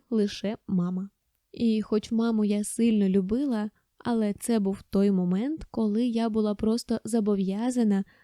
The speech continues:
викинути якогось коника. Ну, просто щоб не запідозрили мене в чомусь гіршому, що, власне, я й планувала. «Доню, час вставати», —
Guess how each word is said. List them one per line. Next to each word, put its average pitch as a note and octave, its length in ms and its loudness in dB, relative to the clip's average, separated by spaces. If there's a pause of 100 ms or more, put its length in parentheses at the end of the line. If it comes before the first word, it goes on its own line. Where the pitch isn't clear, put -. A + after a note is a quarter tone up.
(160)
викинути G#3 600 2
якогось G#3 440 0
коника. F3+ 560 0 (480)
Ну, C4+ 240 2
просто D4+ 440 -4
щоб B3+ 300 -4
не A#3+ 140 6
запідозрили A#3 760 2
мене G#3 260 0
в C#4 80 -6
чомусь A3+ 380 0 (340)
гіршому, F#3 680 0
що, A3+ 340 -4
власне, A3 420 0
я G3+ 140 4
й G3+ 60 0
планувала. G3+ 680 0 (800)
«Доню, A3 400 2
час A#3 340 -6
вставати», — G#3 720 -2